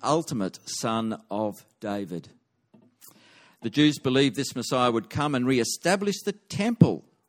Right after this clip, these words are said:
and make it a fit place for God to dwell, and then, uh, God would reign and bless his people. You might recall the story of Jesus' triumphant entry into Jerusalem on the donkey. We looked at that just a few weeks ago on Palm Sunday, didn't we?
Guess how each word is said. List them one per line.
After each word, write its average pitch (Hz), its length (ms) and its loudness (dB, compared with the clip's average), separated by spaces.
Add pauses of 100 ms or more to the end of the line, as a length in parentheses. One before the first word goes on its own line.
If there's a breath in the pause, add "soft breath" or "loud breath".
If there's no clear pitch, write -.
(760 soft breath)
and 113 480 -6
make 143 280 -6
it 127 80 -4
a 117 60 -6
fit - 320 -10
place 175 360 -2
for 127 120 -6
God 143 300 -2
to 165 100 -6
dwell, 95 540 -2 (100)
and 98 300 -4
then, 101 480 -2
uh, 95 220 -10 (220)
God 104 200 -4
would 98 180 -4
reign 95 380 -2
and 87 100 -6
bless 90 240 -4
his - 140 -16
people. 82 360 -10 (840 loud breath)
You 127 80 2
might 135 200 8
recall 135 320 6
the 120 400 2 (200)
story 127 520 0
of 107 80 -2
Jesus' 127 360 -6
triumphant 127 440 -6
entry 120 340 -10
into 117 220 -14
Jerusalem 117 540 -4
on 101 120 -8
the 98 80 -8
donkey. 117 380 -6
We 85 220 -12 (140)
looked 110 200 -12
at - 100 -16
that 104 180 -2
just 117 200 -8
a 107 60 -8
few 113 200 -6
weeks 113 280 -4
ago 95 160 -6
on 92 100 -8
Palm 101 280 -14
Sunday, 101 360 -12
didn't 113 220 -14
we? 82 160 -10